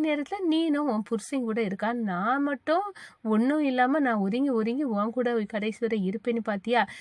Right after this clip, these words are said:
நீ மட்டும் ஒரு நல்ல பேரு, அதான் வந்து முதல் மரியாதையை பரிவட்டம் கட்டி வாங்கிட்டு போயிட்ட. என் மாப்பிள்ளை என்ன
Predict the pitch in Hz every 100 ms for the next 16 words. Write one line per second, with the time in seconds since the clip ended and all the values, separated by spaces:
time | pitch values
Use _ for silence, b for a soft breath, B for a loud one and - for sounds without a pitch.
0 | B - 220 233 214 202 262 349 311 240
1 | 226 196 196 190 196 196 226 254 233 202
2 | 185 196 226 233 180 202 202 196 294 202
3 | 185 214 220 208 233 240 254 240 277 208
4 | 196 240 233 226 208 240 214 185 208 226
5 | 196 185 262 B B B - 202 175 156
6 | 180 B _ 208 240 277 311 254 214